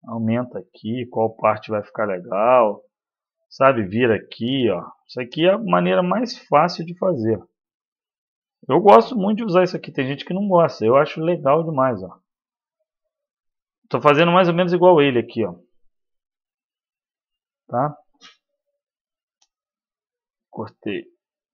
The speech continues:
Pá. Aparar.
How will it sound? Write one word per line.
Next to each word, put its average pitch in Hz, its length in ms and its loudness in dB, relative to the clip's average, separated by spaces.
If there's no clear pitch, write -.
Pá. - 300 -4
Aparar. 117 600 -2